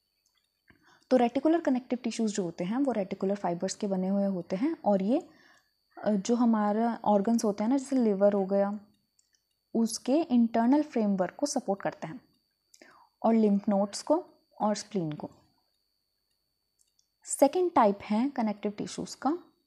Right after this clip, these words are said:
डेंस कनेक्टिव टिश्यूज। डेंस कनेक्टिव टिश्यूज,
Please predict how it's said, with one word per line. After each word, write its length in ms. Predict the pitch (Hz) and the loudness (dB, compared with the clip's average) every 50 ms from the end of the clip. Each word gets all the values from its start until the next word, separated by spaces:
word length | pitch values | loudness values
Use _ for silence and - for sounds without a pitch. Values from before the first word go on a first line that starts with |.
| _ - - | _ -12 -2
डेंस 260 | 190 214 240 240 233 | 2 2 2 2 0
कनेक्टिव 420 | - - 180 170 165 - _ - 240 - | -2 -6 -6 -6 -8 -8 _ -12 -10 -10
टिश्यूज। 460 | - - - - - 214 - - - - _ _ _ _ _ _ _ _ _ _ _ _ _ _ _ _ _ _ _ _ _ _ - - - _ _ _ _ _ _ _ _ _ _ _ _ _ _ _ _ _ _ _ _ _ _ _ _ _ _ _ _ _ _ _ _ _ _ _ _ _ | -12 -12 -12 -14 -16 -16 -20 -20 -20 -20 _ _ _ _ _ _ _ _ _ _ _ _ _ _ _ _ _ _ _ _ _ _ -20 -20 -20 _ _ _ _ _ _ _ _ _ _ _ _ _ _ _ _ _ _ _ _ _ _ _ _ _ _ _ _ _ _ _ _ _ _ _ _ _
डेंस 260 | 214 220 220 226 226 - | -2 0 0 0 0 0
कनेक्टिव 380 | - 240 202 - - - 180 - | 0 -2 -2 -2 -6 -8 -8 -8
टिश्यूज, 360 | - - - - 185 190 - | -10 -12 -12 -14 -14 -16 -18